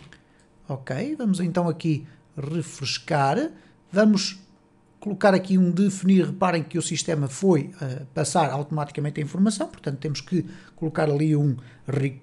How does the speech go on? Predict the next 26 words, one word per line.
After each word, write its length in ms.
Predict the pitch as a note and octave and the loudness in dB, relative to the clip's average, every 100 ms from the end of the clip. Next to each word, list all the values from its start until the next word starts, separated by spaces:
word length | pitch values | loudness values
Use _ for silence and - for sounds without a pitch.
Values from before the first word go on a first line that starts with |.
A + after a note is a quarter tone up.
| F#3 | 0
um, 480 | E3+ E3 D3 D#3+ | 2 4 0 0
um 20 | C3+ | -2
require. 720 | B2 B2+ G3+ F#3 C#3 G3+ A#3 - - - | -2 -2 2 4 4 2 -2 -10 -20 -8
Vamos 200 | - G3 | -2 0
colocar 300 | A3+ G3+ G3 | 0 4 4
aqui 360 | F#3 F#3 F3+ F#3+ | 4 2 -2 0
A 300 | F#3 F3+ - D3+ | 2 2 2 -2
S 280 | C#3 - | 0 0
D 360 | C#3 F#3 A3+ A#3 | 0 4 4 4
e 400 | A3+ A#3+ A#3 - | 2 2 2 2
em 240 | F#3 F#3 F3+ | 4 6 4
baixo 540 | D#3 D3+ D3+ - F3+ - _ _ _ _ | 2 2 0 -4 -8 -10 _ _ _ _
E 340 | E3+ D#3+ D#3+ - _ - | 4 6 4 -2 _ -2
R 240 | D#3 C#3 | 0 0
T. 260 | - A2+ - - _ _ _ _ _ - | -4 -12 -14 -20 _ _ _ _ _ -8
Redefinir, 720 | D#3 D3 D#3+ F#3 G3 G3 G3 | -4 -2 -4 0 2 4 2
cá 140 | G3 | -2
estão 280 | F#3+ - D#3+ | -2 0 0
então 320 | D3+ D3 D3 - | 0 -4 -6 -6
os 100 | B2+ | -6
dois 220 | B2+ A#2 | -4 -2
valores. 440 | D3 F#3+ F#3+ A3+ - - - - | 2 4 4 2 -4 -18 -10 4
Vamos 220 | G3 F3+ | 6 6
aqui 220 | F#3 E3 | 4 2
muito 240 | E3+ D#3+ | 0 -2
rapidamente 760 | D3+ D#3 D#3 D3+ D#3+ D3+ C3+ - | 0 0 2 0 2 0 -2 -8